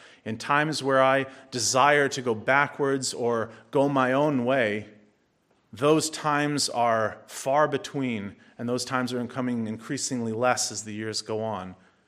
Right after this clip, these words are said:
as I find that Christ is satisfying to every level of desire in the Christian life.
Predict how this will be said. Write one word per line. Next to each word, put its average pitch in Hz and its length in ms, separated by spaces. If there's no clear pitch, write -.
as 107 100
I 117 100
find 120 380
that 113 80
Christ 131 480
is 107 100
satisfying 117 760
to 107 260
every 127 560
level 120 540
of 101 100
desire 107 420
in 104 80
the 104 80
Christian 104 440
life. - 480